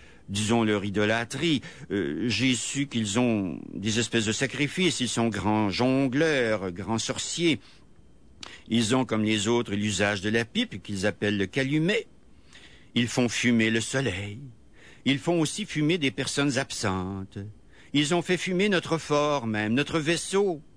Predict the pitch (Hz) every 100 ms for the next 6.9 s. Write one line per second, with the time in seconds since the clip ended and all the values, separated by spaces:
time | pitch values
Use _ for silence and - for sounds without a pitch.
0 | - 131 - 160 202 196 190 185 - -
1 | - - - - - - - 143 196 202
2 | 190 247 - 190 180 185 165 151 160 233
3 | 214 175 - 139 135 165 160 127 - -
4 | - 190 - - 160 156 160 147 202 170
5 | 131 180 160 135 160 156 - 135 127 135
6 | 117 113 110 113 113 143 156 196